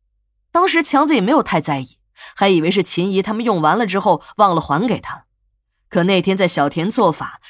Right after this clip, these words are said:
让老人起死回生时，老人手里的那张纸他也看了看，只看了那么一眼，强子就不敢再看了。用那支都快掉光了毛的化妆笔写的字迹，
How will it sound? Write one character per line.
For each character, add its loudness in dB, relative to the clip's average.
让 2
老 6
人 2
起 0
死 -2
回 0
生 0
时， -6
老 4
人 2
手 4
里 0
的 0
那 0
张 2
纸 -8
他 -2
也 -4
看 0
了 -6
看， -16
只 -2
看 2
了 0
那 2
么 0
一 0
眼， -20
强 0
子 0
就 2
不 -2
敢 -2
再 -2
看 -6
了。 -20
用 2
那 2
支 2
都 2
快 2
掉 4
光 4
了 2
毛 4
的 2
化 2
妆 0
笔 0
写 0
的 -8
字 -4
迹， -2